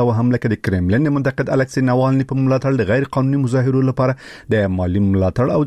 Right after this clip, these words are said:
د قانون د تنفیذ ځواکونو له اوامرو د سرغړونې اړوند قوانین پیاوړي کوي. د دغه قانون له مخې چې پوتین پرون لاسلیک کړ، د بهرنیو عواملو له لوري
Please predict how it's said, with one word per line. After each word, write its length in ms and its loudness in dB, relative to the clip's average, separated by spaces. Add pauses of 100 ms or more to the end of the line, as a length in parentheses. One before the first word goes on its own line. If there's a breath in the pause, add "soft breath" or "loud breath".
د 100 -16
قانون 320 2
د 160 -10
تنفیذ 420 -2
ځواکونو 480 0
له 160 0
اوامرو 440 0
د 100 -6
سرغړونې 480 0 (120)
اړوند 380 -2
قوانین 340 0 (340 soft breath)
پیاوړي 380 0
کوي. 200 2 (680 loud breath)
د 100 0
دغه 120 2 (100)
قانون 280 2
له 80 2
مخې 220 0
چې 160 -4
پوتین 340 2 (100)
پرون 300 0
لاسلیک 380 -2
کړ، 80 0 (400 loud breath)
د 200 2
بهرنیو 480 0 (280)
عواملو 500 2
له 160 0
لوري 340 2